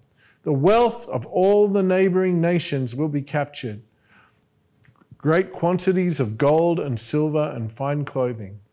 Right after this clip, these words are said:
This same plague will strike the horses, mules, camels, donkeys, and all the other animals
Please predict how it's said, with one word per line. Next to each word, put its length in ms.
This 200
same 460
plague 580
will 100
strike 460
the 120
horses, 520
mules, 420
camels, 480
donkeys, 680
and 160
all 600
the 180
other 220
animals 640